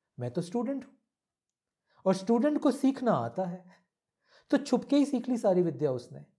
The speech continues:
तो इस झंझट में, क्योंकि आजकल मैं देख रहा हूं ये नैरेटिव बनता जा रहा है कि सही गुरु कैसे ढूंढें, जो अच्छे से मार्गदर्शन करे, जो taken for granted ना ले,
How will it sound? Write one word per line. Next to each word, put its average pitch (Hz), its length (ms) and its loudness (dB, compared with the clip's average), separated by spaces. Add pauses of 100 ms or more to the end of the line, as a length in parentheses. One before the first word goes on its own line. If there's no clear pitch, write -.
(2500)
तो 254 360 6 (560)
इस 139 200 -4
झंझट 170 460 -6
में, 202 280 -8 (200)
क्योंकि 175 220 0
आजकल 165 360 4
मैं 202 120 0
देख 196 140 6
रहा 247 120 -6
हूं 247 60 0
ये 233 80 4
नैरेटिव 160 360 4
बनता 135 300 -4
जा 117 160 -6
रहा 123 120 -12
है - 140 -20 (340)
कि 175 80 -6
सही 175 300 4
गुरु 175 300 4
कैसे 165 320 2
ढूंढें, 160 560 -2 (260)
जो 151 120 6
अच्छे 156 260 2
से 160 160 0
मार्गदर्शन 147 600 0
करे, 151 560 2 (260)
जो 151 100 2
taken 151 280 0
for 151 160 0
granted 143 360 -4
ना 143 240 -4
ले, 156 500 0